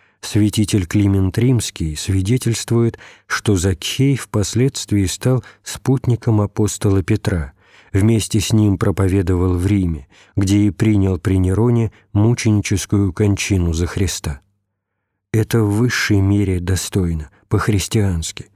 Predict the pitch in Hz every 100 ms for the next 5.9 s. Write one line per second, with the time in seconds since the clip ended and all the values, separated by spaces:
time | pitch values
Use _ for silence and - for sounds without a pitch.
0 | _ _ _ _ _ - 107 95 101 90
1 | - 127 117 104 92 87 101 107 95 92
2 | 90 - - 92 92 120 - - 101 -
3 | - - 101 139 135 110 107 107 113 101
4 | 92 92 - 127 - - 104 - 98 95
5 | 92 92 107 110 117 107 92 82 73